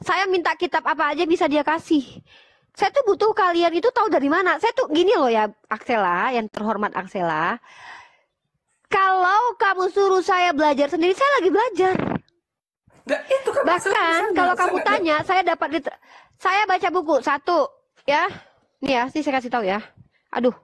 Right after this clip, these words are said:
Speaker 1: please deh teman-teman ya. Saya tuh bukan buka, baca buku tuh satu dua ya. Saya baca buku tuh banyak ya. Nih ya, nih,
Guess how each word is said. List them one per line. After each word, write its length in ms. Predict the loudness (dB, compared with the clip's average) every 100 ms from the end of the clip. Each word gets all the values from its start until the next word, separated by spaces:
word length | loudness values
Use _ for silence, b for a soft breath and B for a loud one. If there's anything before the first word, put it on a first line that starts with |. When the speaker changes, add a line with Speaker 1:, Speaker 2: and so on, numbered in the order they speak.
| _ _ _ _ -4
Speaker 1:
please 160 | -4
deh 160 | -2 -4
teman-teman 400 | -4 -6 -6 -4
ya. 140 | -4 -6 b b b b b _
Saya 80 | -4
tuh 160 | 0
bukan 240 | 0 0 0
buka, 160 | 0
baca 240 | 0 0 0
buku 240 | -2 -2
tuh 80 | -2
satu 240 | -2 -2
dua 160 | 0 0
ya. 160 | 0 -4
Saya 160 | -2
baca 220 | -2 0 -2
buku 160 | -2
tuh 80 | -2
banyak 320 | -2 -2 -6 -8 -12 -12 _
ya. 160 | -6 -6 -10 -20 -20 B B B B -4
Nih 160 | -2
ya, 160 | -2 -4 -6 -4
nih, 160 | -4